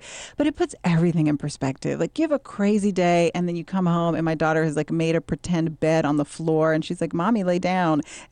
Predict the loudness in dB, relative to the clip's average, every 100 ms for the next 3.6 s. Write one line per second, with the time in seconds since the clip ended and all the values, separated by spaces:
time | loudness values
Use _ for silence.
0 | 0 0 0 0 2 0 -2 -2 2 2
1 | 2 -2 -2 -2 0 0 0 0 0 0
2 | 2 2 2 2 2 2 2 2 2 0
3 | 0 -2 0 0 2 0